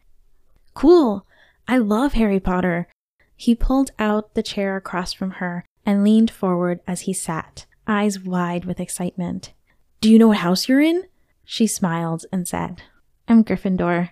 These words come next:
before popping a cheesy Ritz cracker into her mouth. He smirked. "I'm Slytherin. Guess that means we can't be friends." She shook her head, looking solemn. "It's too late.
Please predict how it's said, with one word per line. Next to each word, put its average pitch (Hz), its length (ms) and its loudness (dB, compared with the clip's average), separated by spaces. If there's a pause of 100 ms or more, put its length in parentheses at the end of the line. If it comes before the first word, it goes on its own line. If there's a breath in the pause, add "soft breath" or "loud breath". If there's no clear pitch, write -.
(120)
before 202 320 2
popping 180 460 -2
a 170 60 0
cheesy 190 360 0
Ritz 180 220 -4
cracker 190 380 -2
into 190 240 0
her 190 140 0
mouth. 190 420 -4 (640)
He 226 160 4
smirked. 180 500 -4 (480)
"I'm 220 160 4
Slytherin. 190 640 -2 (540)
Guess 196 180 -4
that 214 220 0
means 226 200 4
we 220 100 0
can't 220 220 -2
be 208 80 -2
friends." 214 520 -2 (520)
She - 220 -2
shook 226 240 -2
her 202 120 -6
head, 190 340 -4 (420 soft breath)
looking 190 320 -4
solemn. 196 560 -4 (460 soft breath)
"It's - 120 -20
too 240 240 2
late. 254 380 0